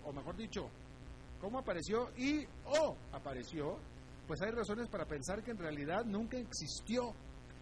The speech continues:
Entonces, si nunca existió, ¿cómo es que se metió a los libros? Eso nadie lo puede explicar todavía. Pero lo único que sí queda claro a todos es que el bafin, que es el regulador financiero alemán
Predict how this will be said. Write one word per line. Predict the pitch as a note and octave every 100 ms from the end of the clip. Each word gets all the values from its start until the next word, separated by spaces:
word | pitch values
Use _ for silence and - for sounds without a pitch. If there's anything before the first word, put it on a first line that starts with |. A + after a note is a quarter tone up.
| -
Entonces, | E3+ D#3+ B3+ A#3+
si | A3
nunca | B3+ C4
existió, | - G#3+ - - B3 A3 A#3+ - -
¿cómo | G3 A3+
es |
que | -
se | - D3+
metió | C3+ - F3+ G3+
a | G3
los | G3
libros? | A3+ C4 B3+ A#3+ G3+ - - - - - - - - - - - -
Eso | F#3+ G3 G#3
nadie | G3 G#3+ A3 A#3 G#3+
lo | F#3
puede | F#3+ F3+
explicar | - D#3 D3+ C3+
todavía. | C#3 B2+ A2+ - - - - - - - - - - - -
Pero | D#3+
lo | F3
único | A#3+ D#4 D4+ B3+
que | F#3+
sí | E3 G#3+
queda | G#3 G3
claro | D#3+ E3+ D#3 D3 G3 - -
a | C3+
todos | - E3+ D#3 G3 B3+ - -
es | D3+ C#3+ -
que | F#3+ F3+ D#3
el | C#3+ B2+
bafin, | A#2+ C#3+ - G#3+ G3 B3 D#4 - - - - -
que | A#3+
es | G#3+
el | G3
regulador | D#3+ C#3+ C3+ B2+ E3
financiero | G3+ F3+ C#3+ D#3 E3
alemán | F3 D#3 D3+ G#3